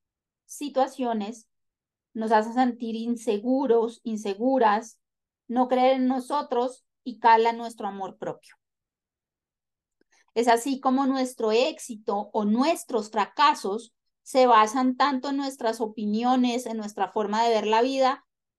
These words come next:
y a las personas, es decir, en nuestras creencias. Si nos sentimos estancados o que algo no funciona en nuestra vida,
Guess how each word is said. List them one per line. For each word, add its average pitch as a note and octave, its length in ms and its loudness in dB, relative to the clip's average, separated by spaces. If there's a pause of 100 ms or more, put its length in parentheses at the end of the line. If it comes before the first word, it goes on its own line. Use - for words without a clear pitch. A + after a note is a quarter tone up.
(280)
y A#3 80 -2
a A3 80 2
las G#3 200 -4
personas, G3 600 -8
es G#3 220 -2
decir, C4+ 520 0 (600)
en G#3+ 140 -4
nuestras G3 480 -6
creencias. F#3+ 720 -8 (760)
Si B3+ 160 0
nos B3 160 2
sentimos A#3+ 460 -2
estancados A3 960 2
o G#3 80 -8
que G#3+ 100 -4
algo G3 200 -2
no G#3 140 -8
funciona A#3 460 -6
en A#3 60 -4
nuestra A3 460 -4
vida, G3 440 -4